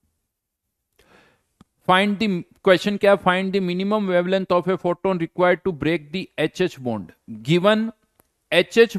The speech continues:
bond की बॉन्ड एंथैल्पी। ये बॉन्ड एनर्जी क्या होती है? आप सभी को पता है कि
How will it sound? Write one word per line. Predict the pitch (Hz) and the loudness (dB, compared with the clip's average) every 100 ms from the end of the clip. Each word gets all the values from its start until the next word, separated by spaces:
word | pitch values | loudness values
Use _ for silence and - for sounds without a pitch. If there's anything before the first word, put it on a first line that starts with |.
| 175 | 0
bond | 185 190 175 | 0 0 -4
की | 202 175 | -6 -2
बॉन्ड | 156 156 143 | 0 0 0
एंथैल्पी। | 131 - 120 107 143 | -4 -6 -6 -6 -4
ये | 170 160 170 | -2 0 2
बॉन्ड | 220 214 - | 2 2 -2
एनर्जी | 180 190 208 202 214 | -2 2 2 2 -2
क्या | - 208 | 6 8
होती | 190 180 - 175 | 8 8 0 -8
है? | 202 _ _ _ - | -8 _ _ _ 0
आप | 165 - | 0 0
सभी | 185 180 | -2 -2
को | 196 180 | -2 0
पता | 185 180 | 0 0
है | |
कि | 175 | 0